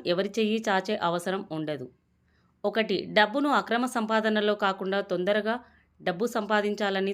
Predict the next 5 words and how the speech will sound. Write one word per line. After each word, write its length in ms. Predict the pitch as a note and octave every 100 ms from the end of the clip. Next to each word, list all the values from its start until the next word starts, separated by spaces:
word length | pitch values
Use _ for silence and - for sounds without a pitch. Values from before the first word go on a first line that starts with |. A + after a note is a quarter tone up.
| G3
తప్పుతోవలో 540 | E3+ G#3+ G#3+ G3+ G3+ G3
తొక్కకుండా 520 | D#3+ F3 F3 F3 F3 G3+ - _ _ -
కాస్త 280 | G#3 G#3+ A3+ G3
లేటైనా 400 | G3 A3+ A3+ A#3 G#3+
నిజాయితీగా 520 | F3+ G3 G#3 G#3 G3+